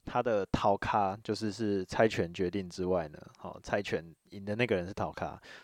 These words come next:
从第二回合开始，就是每回合赢的人，他就拥有下一回合的发球权。哦，所以你手上可能会有一些特殊的牌组，你必须要有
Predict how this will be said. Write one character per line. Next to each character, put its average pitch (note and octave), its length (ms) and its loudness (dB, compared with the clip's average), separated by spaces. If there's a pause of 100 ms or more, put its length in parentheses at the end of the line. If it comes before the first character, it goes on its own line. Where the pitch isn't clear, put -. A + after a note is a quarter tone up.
从 C3 200 4
第 F#3 140 8
二 F3 80 10
回 C#3 160 12
合 A2 120 10
开 A2+ 240 8
始， G#2 140 -2
就 G#2 100 2
是 G#2+ 220 2
每 G2+ 240 0
回 G#2 280 10
合 F#2+ 300 4 (400)
赢 A2 280 -2
的 A#2+ 180 10
人， F#2 380 2
他 A2+ 180 6
就 A2+ 160 8
拥 G#2 220 4
有 F2 120 0
下 A2 360 2
一 G#2+ 40 2
回 G2+ 200 2
合 E2+ 120 -4
的 F2+ 100 -6
发 G#2 200 4
球 F#2+ 180 -4
权。 - 240 -6 (440)
哦， G2+ 140 -12
所 - 160 4
以 F#3 40 4
你 D#3+ 140 0
手 F#2+ 340 6
上 C#3 320 6
可 G#2+ 140 -2
能 F#2 160 -2
会 B2+ 160 4
有 G2 100 8
一 F#2 60 4
些 G#2+ 160 0
特 A#2+ 160 4
殊 G#2+ 160 4
的 G2+ 100 8
牌 F2 200 2
组， - 280 -6 (220)
你 A#2 260 -12
必 D#3+ 160 -2
须 D#3+ 160 4
要 C#3+ 140 12
有 E2+ 260 4